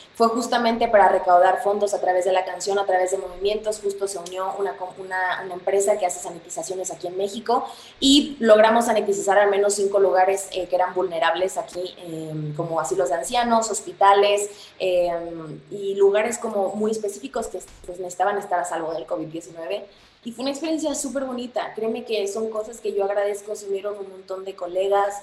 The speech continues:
de, por supuesto, otras empresas, eh, a donar también material sanitario a hospitales. Y fue como muy, muy lindo saber que de alguna manera uno da su granito de arena. Y si puedo compartir música además y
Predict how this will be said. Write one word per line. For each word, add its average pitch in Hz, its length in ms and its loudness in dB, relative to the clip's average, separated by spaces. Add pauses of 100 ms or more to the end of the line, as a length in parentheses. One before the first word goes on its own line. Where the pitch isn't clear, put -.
(280)
de, 185 240 -2
por 185 140 -6
supuesto, 190 440 -4
otras 196 260 -4
empresas, 196 720 -2 (280)
eh, 180 260 2
a 185 120 -2
donar 190 340 -4
también 202 480 0 (140)
material 190 420 -2
sanitario 185 400 0
a - 20 0
hospitales. 202 720 -2 (380)
Y 220 200 -6
fue 262 200 -4
como 285 180 -2
muy, 262 300 -2
muy 269 240 -2
lindo 320 320 2
saber 233 320 0
que 185 140 0
de 185 60 2
alguna 180 240 -2
manera 180 280 -2
uno 196 160 -2
da 180 140 0
su 180 140 -10
granito 175 380 -2
de 160 80 6
arena. 151 420 -4
Y 220 180 -6
si - 120 -16
puedo 220 200 0
compartir 208 400 -2
música 202 360 -8
además 185 500 -6
y - 160 -18